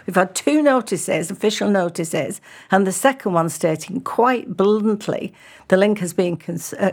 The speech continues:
confirmed." So we decided then, well, okay, we're still not getting any joy with finding out, you know, what's happening, exposing this evidence so that women then can be protected in the future.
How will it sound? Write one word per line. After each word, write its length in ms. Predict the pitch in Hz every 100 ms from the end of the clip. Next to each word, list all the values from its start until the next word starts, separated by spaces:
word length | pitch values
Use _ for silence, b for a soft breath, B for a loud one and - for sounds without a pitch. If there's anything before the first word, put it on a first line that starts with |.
| -
confirmed." 800 | 175 160 220 208 - - 190 - b b b b b b _ _ _ _ -
So 280 | 240 220 214
we 360 | 233 277 254
decided 720 | 208 185 - 180 165 165 160
then, 380 | - 160 165 170
well, 160 | 190 196
okay, 500 | 214 208 170 160 -
we're 140 | 160
still 240 | - 240 254
not 160 | 196
getting 240 | 170 - 180
any 380 | 170 170 170 B B 208
joy 480 | - 214 208 180 165
with 200 | 160 -
finding 520 | - 202 208 185 170
out, 260 | 156 160
you 140 | - 170
know, 260 | 165 160 165 B B -
what's 460 | 170 180 240 -
happening, 720 | - 175 - 170 160 165 170 - B B B
exposing 800 | 208 - - - 226 262 262 254
this 200 | 226 -
evidence 480 | 196 185 190 175 -
so 160 | 190
that 160 | 180 190
women 420 | 190 240 285 240
then 300 | 170 196 185
can 180 | 180 180
be 80 | 165
protected 540 | 160 - 196 202 165
in 140 | 180 165
the 60 |
future. 760 | 147 240 277 294 - 160 208